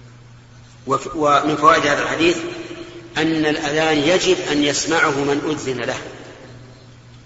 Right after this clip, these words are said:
فلو كان بينه وبين أصحابه الذين يؤذن لهم مسافة ثم أذن قليلا أي بصوت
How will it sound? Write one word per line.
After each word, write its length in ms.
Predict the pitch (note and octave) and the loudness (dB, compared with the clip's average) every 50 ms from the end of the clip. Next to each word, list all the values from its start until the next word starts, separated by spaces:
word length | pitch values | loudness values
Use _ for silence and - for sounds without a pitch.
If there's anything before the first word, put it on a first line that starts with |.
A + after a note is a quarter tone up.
| - - - - - - - - - - - - - - - - - - - | -20 -20 -20 -20 -20 -20 -20 -20 -20 -20 -20 -20 -20 -20 -20 -20 -20 -20 -6
فلو 220 | - C#3 D3 D3 D3 | -2 0 0 0 0
كان 380 | - D#3 D#3+ D3+ D3+ D3 C#3+ C#3+ - - - - - - - - - - - - - | 0 0 2 2 2 2 0 -2 -4 -8 -10 -10 -12 -12 -14 -14 -16 -16 -16 -6 -2
بينه 360 | D3+ D#3 D#3+ D#3 C#3+ B2+ C#3 | 0 0 2 2 0 2 0
وبين 240 | C#3 C3 C3+ C3 C3 | 0 0 0 0 0
أصحابه 440 | C3 B2+ - - - D3 D3+ C#3 B2+ B2+ B2+ | -2 -2 -4 -4 -4 -4 -4 -2 -4 -6 -6
الذين 200 | C3 C3+ C#3+ C#3 | -6 -4 -4 -4
يؤذن 360 | C#3 C#3+ C#3+ - - C3 B2+ | -4 -4 -4 -6 -6 -6 -4
لهم 380 | C#3 C#3+ C#3 C#3+ C#3+ C#3 C#3+ - - - - - - - - - - - - - - - - - - - - - - - - - - - - - - - - - - - - - | -2 -2 0 0 -2 -2 -4 -6 -10 -12 -14 -14 -14 -14 -16 -16 -18 -20 -20 -20 -20 -20 -20 -20 -20 -20 -20 -20 -20 -20 -20 -20 -20 -20 -20 -20 -20 -20 -20 -20 -20 -18 -6 -4
مسافة 500 | E3 D#3+ - E3+ D#3+ C#3+ C3 - D3 D3 - - - - - - - - - - - - - - - - - - - - - - - - | -4 -2 0 0 0 0 0 -2 -4 -6 -6 -10 -12 -14 -14 -16 -16 -18 -18 -20 -20 -20 -20 -20 -20 -20 -20 -20 -20 -20 -20 -20 -10 -6
ثم 240 | D3+ D#3+ D#3+ D#3 D3+ | -4 -4 -2 0 0
أذن 460 | D3+ D3 D#3+ D3 B2 - C#3+ C#3+ C#3 | 0 0 -2 -4 -4 -4 -4 -4 -2
قليلا 540 | C3+ C3 - - C3 C#3+ D3+ D3 C3 A2+ G2 - - - - - - - - - - - - - - - - - - - - - - - C3 | -4 -4 -6 -6 -6 -4 -2 -4 -4 -4 -8 -10 -14 -16 -16 -16 -16 -16 -14 -14 -14 -14 -14 -16 -18 -20 -20 -20 -20 -20 -20 -20 -12 -6 -4
أي 100 | C3+ C3+ | -4 -2
بصوت 360 | C3+ C3+ - E3 D#3+ C#3+ | -2 -2 0 0 0 0